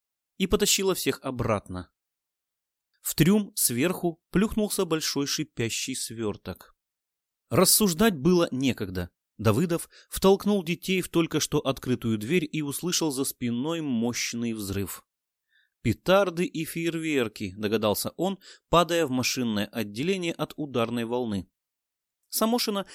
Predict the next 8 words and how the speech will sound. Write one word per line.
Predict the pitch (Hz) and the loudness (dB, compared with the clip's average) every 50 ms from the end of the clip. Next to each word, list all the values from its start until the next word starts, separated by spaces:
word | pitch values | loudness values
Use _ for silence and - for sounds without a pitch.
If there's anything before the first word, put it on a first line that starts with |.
| - - - | -16 -8 -6
использовала | 214 - - - 226 220 196 196 208 202 202 190 | -4 -2 0 0 0 2 2 2 2 4 4 2
пиротехнику, | 185 - 151 143 139 - - 190 196 - 180 180 - - 160 | 2 2 0 0 0 0 -2 -4 -2 -2 -2 -4 -2 -4 -6
чтобы | - - 180 175 165 160 | -4 -2 -2 -2 -2 -2
свалить | - - 147 147 147 147 - _ | -4 -2 -2 -2 -4 -4 -6 _
трагедию | - 127 131 131 127 156 180 180 151 165 170 165 | -6 -4 -4 -4 -4 -4 -6 -6 -6 -8 -6 -6
на | 139 131 139 | -4 -4 -6
сумасшедшую | - - 143 147 143 - - 120 110 - - 123 127 123 | -6 -6 -8 -8 -6 -6 -6 -6 -6 -6 -6 -6 -8 -8
девочку. | 117 117 123 120 104 98 - - - - 90 - | -6 -4 -4 -2 -2 -2 -4 -6 -8 -10 -12 -12